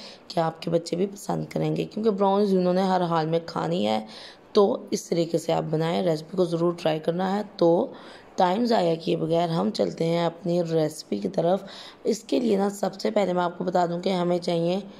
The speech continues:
बनाना, यानी केले। और केले जो है ना, आपने कच्चे कच्चे नहीं इस्तेमाल करने।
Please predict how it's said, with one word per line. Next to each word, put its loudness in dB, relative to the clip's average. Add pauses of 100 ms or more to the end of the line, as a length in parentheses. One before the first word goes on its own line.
(260)
बनाना, 0 (140)
यानी 2 (100)
केले। 2 (640)
और 2
केले 4
जो 0
है 2
ना, 2
आपने -2
कच्चे 0
कच्चे -2
नहीं 0
इस्तेमाल -2
करने। -2